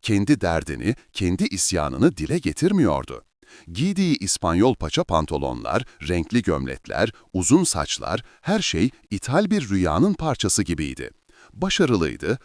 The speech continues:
popülerdi ama sanki bir şeyler eksikti. Ruhunda bir boşluk vardı. O boşluğu neyin dolduracağını belki kendisi bile bilmiyordu.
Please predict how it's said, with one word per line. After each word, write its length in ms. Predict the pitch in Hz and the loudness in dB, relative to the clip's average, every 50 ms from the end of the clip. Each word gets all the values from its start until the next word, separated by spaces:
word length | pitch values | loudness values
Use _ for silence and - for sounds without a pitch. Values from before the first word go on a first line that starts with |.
| _ - _ | _ -20 _
popülerdi 760 | - 87 - - 90 80 82 80 78 69 - - 64 90 101 - - - _ | -2 -2 0 2 2 2 4 2 2 0 -4 -4 -4 -4 -4 -6 -16 -4 _
ama 220 | 165 180 165 98 | 0 2 2 2
sanki 580 | 87 - - 151 185 180 - - - 113 120 110 | 2 2 0 0 0 0 0 0 -2 -2 0 0
bir 80 | - | -2
şeyler 440 | - - - 90 76 65 85 - - - | 0 0 -2 -2 -4 -2 -2 -2 -2 -2
eksikti. 580 | 87 80 - - - 87 80 - - 73 55 - _ _ _ _ _ - _ - | -4 -6 -4 -2 -4 -4 -4 -6 -10 -10 -10 -12 _ _ _ _ _ -20 _ -8
Ruhunda 720 | 73 82 98 98 87 76 98 92 85 78 113 151 143 95 | 2 4 4 4 4 4 2 0 0 0 -2 -2 -2 -2
bir 160 | 113 135 87 | -2 -4 -2
boşluk 440 | 76 71 69 - - - 92 - - | -4 -8 -6 -8 -4 -4 -4 -4 -2
vardı. 400 | 73 71 67 65 60 - 58 - - _ _ _ _ _ _ _ - - - - - _ | -2 -2 -2 -4 -6 -10 -14 -14 -16 _ _ _ _ _ _ _ -20 -20 -20 -20 2 _
O 140 | 226 247 | 2 6
boşluğu 540 | 175 117 90 - - - 90 82 76 71 65 | 6 4 4 4 0 2 2 2 2 2 -2
neyin 300 | 64 73 92 139 202 208 | -2 2 4 4 6 6
dolduracağını 840 | 143 107 90 80 73 82 80 78 - 80 71 64 58 52 - 117 123 - - | 6 6 4 4 2 0 -2 0 -2 -2 -2 -2 -2 0 -2 -2 -2 -2 -10
belki 400 | - - 185 220 226 - - - | -8 -4 -2 -2 -2 0 -2 -4
kendisi 520 | - - 107 101 95 95 - - - - 135 | -4 0 0 0 2 2 0 0 -2 0 0
bile 240 | 98 87 131 151 101 | 2 2 2 2 2
bilmiyordu. 640 | 107 92 80 78 76 71 62 58 62 - 60 52 | 0 -2 0 -2 -2 -4 -4 -6 -8 -10 -12 -14